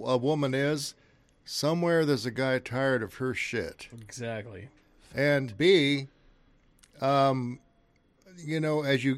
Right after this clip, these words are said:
Speaker 1: as you get older, you see people that you, you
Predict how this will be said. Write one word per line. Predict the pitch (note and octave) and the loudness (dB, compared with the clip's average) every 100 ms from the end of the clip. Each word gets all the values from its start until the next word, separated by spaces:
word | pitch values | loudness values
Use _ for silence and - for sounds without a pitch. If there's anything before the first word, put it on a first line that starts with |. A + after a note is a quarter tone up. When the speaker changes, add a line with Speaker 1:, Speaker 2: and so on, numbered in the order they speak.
| A#2+ | -2
Speaker 1:
as | A#2+ | -2
you | C3+ | 0
get | F3 | 2
older, | G3+ G3 D3+ | 4 4 6
you | D3 | 4
see | - D#3 | 2 -2
people | D3+ D3 C3+ D3 | -2 -4 -2 0
that | C3 B2 | 0 0
you, | C3 C3 C3 _ A#2+ | -2 -2 -4 _ -10
you | B2+ A#2+ | -6 -6